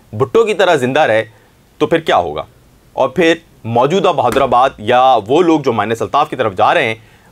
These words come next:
और उसके हवाले से उन्होंने इत्तेहाद किया हुआ है, उनकी पॉलिटिक्स का क्या होगा? ये बड़े सवाल हैं। मैं आज भी ये कहता हूँ कि सैयद मुस्तफ़ा कमाल या अनीस खायम खानी या इस तरह के बहुत सारे लीडर उस दर मौजूद हैं जिन्होंने माजी में बड़ा अच्छा काम किया है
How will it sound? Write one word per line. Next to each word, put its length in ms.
और 200
उसके 280
हवाले 240
से 100
उन्होंने 180
इत्तेहाद 340
किया 140
हुआ 160
है, 200
उनकी 240
पॉलिटिक्स 400
का 80
क्या 160
होगा? 240
ये 120
बड़े 240
सवाल 340
हैं। 100
मैं 320
आज 280
भी 120
ये 100
कहता 260
हूँ 180
कि 100
सैयद 300
मुस्तफ़ा 400
कमाल 480
या 120
अनीस 440
खायम 260
खानी 420
या 320
इस 160
तरह 200
के 120
बहुत 340
सारे 220
लीडर 380
उस 120
दर 200
मौजूद 440
हैं 180
जिन्होंने 260
माजी 360
में 180
बड़ा 160
अच्छा 300
काम 260
किया 240
है 120